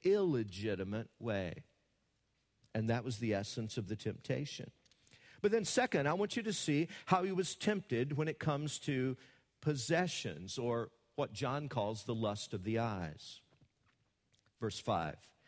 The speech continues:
The devil led him up to a high place and showed him in an instant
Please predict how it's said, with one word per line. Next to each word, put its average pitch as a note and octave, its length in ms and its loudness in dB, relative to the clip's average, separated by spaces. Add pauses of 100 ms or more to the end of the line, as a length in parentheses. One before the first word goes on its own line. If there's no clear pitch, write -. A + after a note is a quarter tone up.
(400)
The D3+ 80 6
devil F3+ 360 4
led D#3+ 160 6
him D3+ 100 4
up D#3 180 4
to E3 120 4
a D3+ 60 6
high F3+ 220 6
place A#2 360 2
and C3 100 -2
showed G3 320 2
him G#3 140 4
in F3+ 140 4
an F3+ 120 4
instant F#3+ 640 2